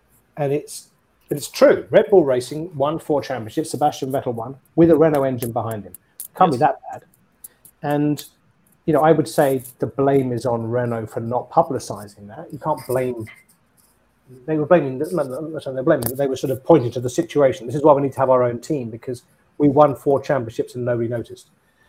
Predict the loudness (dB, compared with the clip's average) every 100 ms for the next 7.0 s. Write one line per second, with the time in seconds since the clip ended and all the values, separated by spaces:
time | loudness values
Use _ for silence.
0 | _ _ _ _ _ _ -20 -20 _ _
1 | -6 -2 0 0 0 -2 0 -2 -4 -8
2 | -4 -2 -4 -4 -2 -2 -2 -6 -6 -6
3 | -4 -6 -8 -4 -2 -2 -4 -6 -6 -4
4 | -6 -6 -8 -8 -4 -4 -4 -10 -8 -6
5 | -4 -4 -6 -8 -10 -10 -16 -20 _ -8
6 | -6 2 4 4 2 -4 -6 _ -4 -4